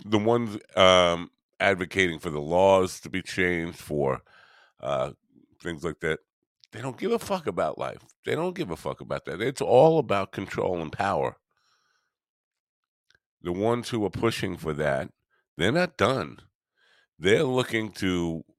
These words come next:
you, again, corrupt the idea of their faith, make it a Christian nation, and impose their will on people.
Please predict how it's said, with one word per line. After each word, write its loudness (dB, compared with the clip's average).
you, 0
again, 0
corrupt 0
the -2
idea 2
of -2
their 0
faith, 0
make -8
it 0
a -4
Christian -2
nation, -6
and -4
impose 2
their 2
will -2
on -6
people. -10